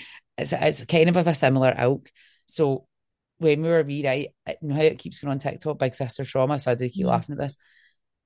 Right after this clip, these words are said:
Speaker 1: I used to, like, we would play this game where I'd be like that. She would come and ask me, "Oh my God, I'm such a bitch." She would come and ask me and be like that. We'd be talking about something and she'd mention something and I'd be like that.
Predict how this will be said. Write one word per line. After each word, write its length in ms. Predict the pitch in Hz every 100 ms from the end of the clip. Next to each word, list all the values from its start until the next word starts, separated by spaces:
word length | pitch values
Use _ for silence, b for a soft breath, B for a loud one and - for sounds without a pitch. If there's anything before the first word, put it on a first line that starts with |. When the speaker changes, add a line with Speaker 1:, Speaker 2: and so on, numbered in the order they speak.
| _ 151
Speaker 1:
I 120 | 147
used 240 | 170 -
to, 80 | -
like, 160 | 151 -
we 460 | 151 147 143 147 -
would 160 | 165 175
play 140 | 160
this 180 | 151 143
game 420 | - 135 143 143 -
where 160 | 151 135
I'd 160 | 131
be 80 | 143
like 140 | 139 -
that. 280 | 127 127 - _
She 240 | - 180 180
would 160 | 104
come 160 | - 147
and 100 | 131
ask 180 | 120 -
me, 120 | 139
"Oh 40 | 123
my 100 | 120
God, 160 | 117
I'm 80 | 120
such 240 | - -
a 40 | 123
bitch." 240 | 117 - b b b b
She 180 | - 170
would 120 | 175
come 140 | 185
and 80 | 180
ask 240 | 131 127 147
me 80 |
and 80 | 139
be 60 | -
like 120 | -
that. 160 | 123 - _ _ _ _ _ _ _ _ _ _ _ _ _ _ _ _ _ _ _ -
We'd 140 | 175
be 80 | 185
talking 340 | 180 165 214
about 140 | 220 226
something 260 | 208 202
and 140 | 175 147
she'd 160 | 160
mention 440 | 143 135 139 143 151
something 380 | 139 123 139 131
and 140 | 139
I'd 160 | 127 123
be 80 | 127
like 120 | -
that. 260 | 117 117